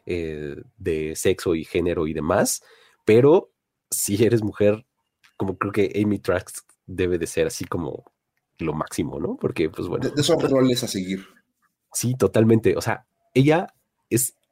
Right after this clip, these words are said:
Speaker 1: la mujer ejecutiva de un equipo de N F L con el cargo más alto sin pertenecer a la familia de dueños.
Speaker 2: Ok.
Speaker 1: O sea, digo, ahorita te mencioné a las cuatro matriarcas y que si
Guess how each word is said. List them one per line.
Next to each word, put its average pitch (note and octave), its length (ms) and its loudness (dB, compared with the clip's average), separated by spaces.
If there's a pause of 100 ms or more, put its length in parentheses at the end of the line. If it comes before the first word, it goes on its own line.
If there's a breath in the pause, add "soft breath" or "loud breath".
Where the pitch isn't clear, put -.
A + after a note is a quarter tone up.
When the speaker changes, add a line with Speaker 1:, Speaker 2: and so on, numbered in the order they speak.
Speaker 1:
la A#2 180 6
mujer C#3 260 6
ejecutiva A#2+ 520 -2
de A2+ 80 2
un A2+ 80 4
equipo A#2 320 0
de A2 60 4
N A2 100 2
F G#2 200 0
L F#2+ 240 0
con G2+ 160 -2
el F2 100 -4
cargo A2+ 240 0
más A2+ 300 0
alto B2+ 400 0 (720)
sin D3 400 2
pertenecer B2+ 680 2
a - 20 0
la B2+ 100 0
familia G2 380 -4
de F2+ 60 -2
dueños. F2 520 -10 (920)
Speaker 2:
Ok. G2 120 0
Speaker 1:
O - 40 0
sea, G#2+ 160 2 (920)
digo, A#2+ 300 2
ahorita F2+ 280 -2
te - 120 -4
mencioné F#2 400 -2
a - 20 2
las F#2+ 140 -2
cuatro F#2 260 -4
matriarcas F#2 1000 -4
y D#2 80 -8
que - 160 -14
si C#2+ 300 -10